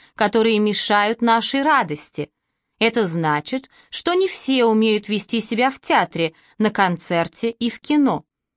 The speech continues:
Правила поведения в этих местах общие, и их надо знать всем. Я советую подготовиться к посещению театра заранее. Хорошо бы спланировать время так, чтобы перед театром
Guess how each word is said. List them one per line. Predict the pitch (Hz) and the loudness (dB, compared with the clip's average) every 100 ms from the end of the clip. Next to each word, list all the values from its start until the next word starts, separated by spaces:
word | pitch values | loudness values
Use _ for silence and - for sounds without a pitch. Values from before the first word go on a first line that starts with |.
| _ _ _ | _ _ _
Правила | - 202 190 185 185 | 2 4 4 0 -2
поведения | 190 196 190 330 233 190 | -4 -4 0 0 2 0
в | |
этих | 185 185 196 | -2 -4 -4
местах | 214 202 - 254 - | -4 -2 -2 -2 -2
общие, | 285 285 - - 175 165 160 _ _ | 0 0 -2 -6 -2 -4 -6 _ _
и | 254 | -4
их | 247 277 359 - | -4 -2 -4 0
надо | 254 240 214 | 0 2 0
знать | 190 180 175 220 - | 0 0 0 0 -8
всем. | - - - 156 147 151 _ _ _ _ _ _ _ _ _ _ _ _ _ _ _ _ _ _ _ _ _ _ - | -16 -10 -6 -6 -6 -16 _ _ _ _ _ _ _ _ _ _ _ _ _ _ _ _ _ _ _ _ _ _ -2
Я | 214 359 | 2 2
советую | 403 330 311 359 330 294 | 2 0 2 2 2 2
подготовиться | 294 240 254 247 320 294 285 | 0 2 2 2 0 0 -2
к | 269 | -4
посещению | - 240 262 - 269 262 240 233 | -2 -2 -2 -2 0 2 2 0
театра | 254 240 240 262 | 2 2 2 -2
заранее. | 233 302 320 214 165 151 151 _ _ _ _ _ | 2 2 2 0 -2 -4 -6 _ _ _ _ _
Хорошо | 214 208 214 254 | 2 2 2 0
бы | 226 | 0
спланировать | 226 - 214 214 220 202 208 | -4 0 2 4 2 2 -2
время | 185 190 185 170 | 0 0 0 -2
так, | - 165 233 - _ _ _ | 0 2 2 -4 _ _ _
чтобы | - - 240 | -4 0 0
перед | 226 233 226 | 2 0 -2
театром | - 202 180 226 - 320 | -2 2 2 2 -2 -6